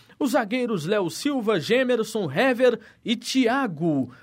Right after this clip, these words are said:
Volantes são Leandro Donizete, Rafael Carioca, Pierre e Eduardo. Os armadores, Luan, Dátalo, Guilherme, Michael Suel e Dodô.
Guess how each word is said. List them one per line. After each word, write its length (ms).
Volantes 600
são 240
Leandro 320
Donizete, 600
Rafael 320
Carioca, 480
Pierre 600
e 140
Eduardo. 580
Os 120
armadores, 720
Luan, 400
Dátalo, 440
Guilherme, 480
Michael 440
Suel 360
e 60
Dodô. 460